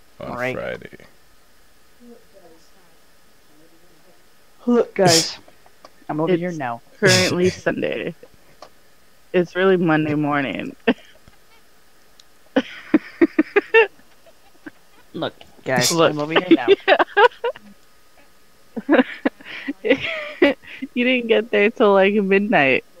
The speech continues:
Speaker 3: <laughs>
Speaker 2: Oh, look, guys,
Speaker 1: <laughs>
Speaker 2: I'm over here now.
Speaker 3: <laughs> You just,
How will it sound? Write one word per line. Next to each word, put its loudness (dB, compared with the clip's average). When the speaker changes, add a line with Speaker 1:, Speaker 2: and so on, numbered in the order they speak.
Speaker 3:
<laughs> 2
Speaker 2:
Oh, 2
look, 2
guys, 2
Speaker 1:
<laughs> 2
Speaker 2:
I'm -2
over 4
here 0
now. 2
Speaker 3:
<laughs> 0
You 4
just, 4